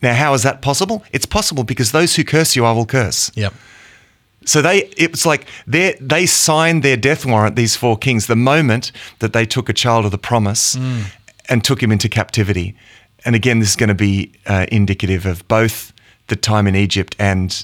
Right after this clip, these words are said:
Speaker 1: the time in Babylon.
Speaker 2: Wow. Wow.
Speaker 1: So
Speaker 2: And this
Speaker 1: everything's connected here.
Speaker 2: And this is the first, okay, little, little points here with that, with that story there. There's so much, so many interesting things in this story here.
Speaker 1: Mm.
Speaker 2: One, one, one thing I just wanted to bring up. This is the first time we're introduced to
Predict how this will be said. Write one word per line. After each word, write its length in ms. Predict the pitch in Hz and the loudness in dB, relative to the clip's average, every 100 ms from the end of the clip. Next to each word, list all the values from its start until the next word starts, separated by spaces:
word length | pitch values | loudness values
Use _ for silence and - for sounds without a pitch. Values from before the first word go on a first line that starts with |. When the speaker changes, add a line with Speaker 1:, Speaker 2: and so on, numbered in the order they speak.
| - | -10
Speaker 1:
the 100 | 92 | -6
time 260 | 95 90 | -4 -2
in 60 | 90 | -2
Babylon. 380 | 95 92 82 87 - 117 | -2 -2 -4 -8 -12 -6
Speaker 2:
Wow. 260 | 113 98 - - | -4 -4 -8 -10
Wow. 0 | 123 | -4
Speaker 1:
So 60 | |
Speaker 2:
And 80 | 123 | 0
this 100 | 139 | 4
Speaker 1:
everything's 380 | 175 170 160 - | 4 4 2 2
connected 420 | 147 135 135 117 | 0 0 0 2
here. 260 | 113 87 - 170 | 2 2 -2 -2
Speaker 2:
And 120 | 165 | 2
this 160 | 180 180 | 2 2
is 80 | |
the 80 | 156 | 0
first, 220 | 160 180 156 | 2 2 2
okay, 240 | 160 151 | 0 2
little, 240 | 156 175 156 | 2 2 2
little 260 | 165 165 | 2 2
points 340 | 127 160 143 - | 0 -2 0 0
here 160 | 147 127 | 0 2
with 140 | 135 | 2
that, 160 | 151 131 | 0 0
with 160 | 143 | 0
that 180 | 139 123 | 0 0
story 260 | - 139 135 | 0 2 2
there. 140 | 131 | 2
There's 180 | 127 123 | 2 2
so 200 | - 147 | 2 2
much, 240 | 135 - 156 | 2 0 -2
so 340 | 120 165 143 139 | 0 2 2 2
many 300 | 131 120 135 | 2 0 0
interesting 380 | 123 123 117 110 | -2 -2 -2 -2
things 240 | 117 110 | -2 -2
in 80 | 113 | -2
this 120 | 104 | 0
story 320 | - 120 113 104 | 0 0 0 0
here. 180 | 113 101 | -2 -2
Speaker 1:
Mm. 240 | 113 104 92 | -2 -2 0
Speaker 2:
One, 220 | 151 156 | -2 2
one, 320 | 151 160 160 | 2 2 0
one 200 | 147 147 | 0 0
thing 140 | 131 127 | 0 -2
I 40 | |
just 320 | 120 135 139 - | 0 2 2 2
wanted 160 | 127 120 | 0 0
to 60 | |
bring 160 | 110 117 | 0 0
up. 80 | 120 | 0
This 180 | 139 151 | 0 0
is 80 | |
the 100 | 135 | -2
first 340 | - 156 139 - | -2 0 0 0
time 140 | 131 | -2
we're 180 | 127 120 | -2 -2
introduced 520 | 139 - 127 120 - - | -2 0 0 0 0 0
to 180 | 120 | 0